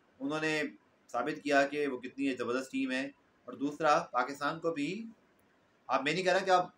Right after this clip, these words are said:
ऑस्ट्रेलिया को श्रीलंका समझ लें, but यार आप अपने आप को तो समझें पहले कि आपकी strength क्या है। तो I think ये मैं ज़रूर कहूँगा। और दूसरा, West Indies England का टेस्ट मैंने बताया था आपको, ज़बरदस्त ड्रॉ हुआ, और Jason होल्डर हो, मतलब हमेशा से वो रेस्क्यू करते हैं, और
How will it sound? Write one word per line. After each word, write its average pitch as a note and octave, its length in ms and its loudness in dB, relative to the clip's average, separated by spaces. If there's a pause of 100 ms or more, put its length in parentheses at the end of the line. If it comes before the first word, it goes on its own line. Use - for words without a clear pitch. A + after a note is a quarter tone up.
(200)
ऑस्ट्रेलिया D3 380 0
को D#3+ 80 0
श्रीलंका C#3 380 -2
समझ B2 240 -2
लें, G#2+ 200 -6
but C3+ 120 -4
यार C#3 260 4
आप D3+ 280 2
अपने E3+ 280 -4
आप E3 200 4
को F3 60 -6
तो E3 100 -4
समझें C3+ 320 -4
पहले A2 240 -2
कि A#2 120 -4
आपकी B2+ 280 0
strength A#2 280 -4
क्या F2+ 200 -10
है। E2 100 -10
तो - 360 -14
I B2 120 -4
think C#3 140 -4 (460)
ये B2+ 100 -4
मैं B2 140 -2
ज़रूर A2+ 260 -6
कहूँगा। B2 400 -4 (460)
और A2+ 120 -2
दूसरा, E3+ 340 2
West C3 320 0
Indies C#3+ 260 -4
England C3+ 260 -2
का C#3 60 -2
टेस्ट C3 280 -4
मैंने B2+ 120 -4
बताया A2+ 240 2
था B2+ 120 -4
आपको, B2+ 180 -4
ज़बरदस्त A2+ 300 -4
ड्रॉ A#2 200 0
हुआ, B2 400 0 (260)
और G#2+ 520 -6
Jason A2 260 -6
होल्डर A2+ 280 -4
हो, A#2 260 -8 (560)
मतलब G#2 340 -6
हमेशा A2 320 -2
से B2+ 140 -6
वो A#2 100 -4
रेस्क्यू A2 340 -4
करते A#2 260 -6
हैं, A#2 80 -6
और A2 360 0